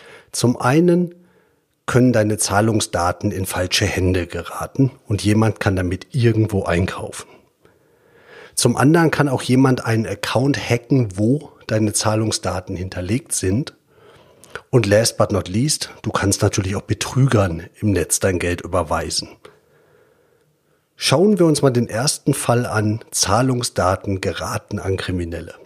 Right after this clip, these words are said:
Da ist zum Beispiel deine Kreditkartennummer mit der Prüfsumme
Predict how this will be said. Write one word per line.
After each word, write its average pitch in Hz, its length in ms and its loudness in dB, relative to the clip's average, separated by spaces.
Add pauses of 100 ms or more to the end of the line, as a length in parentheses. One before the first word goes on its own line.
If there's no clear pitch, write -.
(1000)
Da 117 80 2
ist 135 160 0
zum 143 160 2
Beispiel 113 640 0 (320)
deine 101 240 -2
Kreditkartennummer 113 1120 -2
mit 98 220 0
der 85 80 -4
Prüfsumme 117 760 0